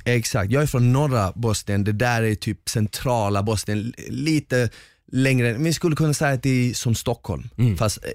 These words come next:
Speaker 1: inåt land. Liksom, inte
Speaker 2: All
Speaker 1: vid
Speaker 2: right.
Speaker 1: kust, utan inåt land. Så i s-, höjd med Stockholm i Bosnien, ja.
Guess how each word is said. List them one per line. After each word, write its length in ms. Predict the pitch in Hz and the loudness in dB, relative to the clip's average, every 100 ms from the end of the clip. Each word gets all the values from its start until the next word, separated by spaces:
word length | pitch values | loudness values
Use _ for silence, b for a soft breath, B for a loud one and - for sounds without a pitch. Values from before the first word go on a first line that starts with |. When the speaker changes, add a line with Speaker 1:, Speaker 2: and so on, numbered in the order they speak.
| - 139 | -2 2
Speaker 1:
inåt 280 | 107 82 | 2 0
land. 320 | 92 87 80 - | -4 -6 -8 -12
Liksom, 360 | - - 95 | -12 -4 0
inte 80 | 98 | 2
Speaker 2:
All 80 | 95 | 2
Speaker 1:
vid 40 | 101 | 2
Speaker 2:
right. 140 | 104 | 2
Speaker 1:
kust, 340 | 110 92 - - | 0 0 -4 -8
utan 240 | - 85 | -4 0
inåt 260 | 120 95 110 | 2 0 0
land. 200 | 98 87 | -2 0
Så 120 | 113 | 0
i 100 | 120 | 0
s-, 120 | 127 | -2
höjd 300 | 131 117 123 101 | 2 2 4 2
med 120 | 107 | -2
Stockholm 500 | - 135 - 113 107 | -2 -4 -2 0 2
i 60 | 98 | 0
Bosnien, 400 | 95 - - 82 | -2 -4 -4 -2
ja. 180 | 104 | -2